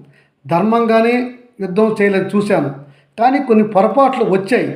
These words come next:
అయినా సరే నేను శక్తి వంచన లేకుండా కౌరవ పక్షాన యుద్ధం చేశాను. ఇక నేను యుద్ధం చేయలేను. ప్రాణత్యాగం చేసి పుణ్యలోకాలకు పోవాలని నేను యోగ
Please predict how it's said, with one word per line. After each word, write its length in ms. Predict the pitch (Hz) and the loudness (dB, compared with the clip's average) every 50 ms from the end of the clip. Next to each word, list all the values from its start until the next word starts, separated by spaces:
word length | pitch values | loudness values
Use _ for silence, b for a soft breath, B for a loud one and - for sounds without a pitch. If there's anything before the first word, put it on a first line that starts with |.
| - - - _ _ _ _ _ | -12 -18 -20 _ _ _ _ _
అయినా 200 | - 175 190 220 233 | -6 -2 0 0 0
సరే 220 | 226 254 247 262 262 | 2 0 0 2 2
నేను 260 | 254 262 277 294 339 349 B B B B B - | 2 2 2 0 0 -2 B B B B B -6
శక్తి 380 | - - 254 254 247 - 330 320 | -2 -2 -2 -2 -2 0 0 2
వంచన 340 | 285 277 277 - 277 262 247 | 4 4 2 2 2 2 2
లేకుండా 460 | 226 226 240 233 247 262 269 269 302 330 339 339 - - - - _ _ _ _ _ _ _ _ _ _ _ _ _ _ _ _ _ _ _ _ _ - | 2 2 0 0 0 0 2 4 2 2 2 0 -6 -12 -16 -20 _ _ _ _ _ _ _ _ _ _ _ _ _ _ _ _ _ _ _ _ _ -2
కౌరవ 240 | 208 254 285 302 294 | 2 4 4 4 4
పక్షాన 460 | - 254 254 254 - 254 233 220 214 | 2 0 0 0 0 0 0 0 0
యుద్ధం 240 | 208 196 - 226 214 | -2 0 0 0 0
చేశాను. 480 | - - 208 214 214 - 202 170 147 139 143 - - - - _ _ _ _ _ _ - | 2 2 0 0 2 0 0 0 -2 -4 -6 -10 -14 -20 -20 _ _ _ _ _ _ -8
ఇక 140 | 240 247 294 | -4 0 2
నేను 260 | 294 285 277 277 277 | 2 4 4 4 2
యుద్ధం 320 | 269 247 247 208 262 277 302 311 294 - - - | 2 2 0 2 2 2 2 0 -2 -4 -10 -10
చేయలేను. 580 | - - 220 226 226 214 208 190 180 160 143 143 143 - - - - _ _ _ _ _ _ - | -2 0 2 2 2 2 2 0 -2 -4 -6 -8 -8 -12 -16 -20 -20 _ _ _ _ _ _ -2
ప్రాణత్యాగం 640 | 269 285 311 277 302 269 262 262 254 233 233 226 214 | 0 0 0 0 0 0 2 2 2 2 0 -4 -4
చేసి 360 | 220 226 233 226 226 226 262 294 320 311 - - - _ _ _ _ _ _ _ - | 0 2 2 2 2 2 0 0 0 -2 -6 -12 -18 _ _ _ _ _ _ _ -2
పుణ్యలోకాలకు 720 | - 254 269 302 302 285 269 262 262 262 247 240 226 208 - 196 | 0 2 4 4 4 4 2 2 0 2 0 0 0 0 -2 -2
పోవాలని 580 | - 196 208 214 220 233 226 226 233 254 285 302 285 - - - _ _ - | 0 2 4 4 4 4 2 2 0 0 -2 -2 -4 -8 -14 -20 _ _ -2
నేను 240 | 208 226 233 220 185 - - - - - 180 | 0 2 2 2 0 -2 -4 -10 -12 -4 0
యోగ 220 | 190 214 247 247 | 2 2 2 2